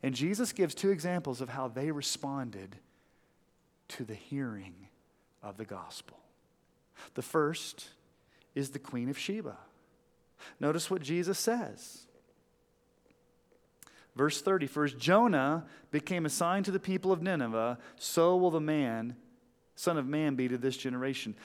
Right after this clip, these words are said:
The Queen of the South," that's the Queen of Sheba, "will rise up at the judgment with the men of this generation and condemn them,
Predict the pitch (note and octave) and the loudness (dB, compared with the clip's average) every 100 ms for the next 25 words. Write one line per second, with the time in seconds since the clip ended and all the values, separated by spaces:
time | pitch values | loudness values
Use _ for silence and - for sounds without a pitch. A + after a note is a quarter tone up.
0 | - - C3+ F#3+ G#3+ G#3+ D#3 - - A#3 | -14 -8 -4 2 4 4 2 -2 4 6
1 | D3 A#2 C#3+ - - - _ _ _ _ | 6 4 0 -10 -20 -20 _ _ _ _
2 | _ - B2+ C3+ - E3 E3+ - G3 C#3+ | _ -12 -8 -8 -4 -4 -2 -2 -2 0
3 | A#2 B2 - - - B2+ B2+ D#3 F#3+ F#3 | 0 -2 -6 -10 0 2 6 6 6 6
4 | F3+ F3 C#3+ C3+ D3+ F3+ D#3 C3 B2+ - | 4 2 -2 0 4 4 4 -2 -4 -4
5 | C#3 C3+ C#3 E3 C#3+ F#3+ - D3+ C3+ C3+ | -4 -2 0 0 4 2 2 -4 0 -2
6 | C3+ C3 - B2+ F#3 F3 C#3 | -2 -6 -6 -2 0 2 0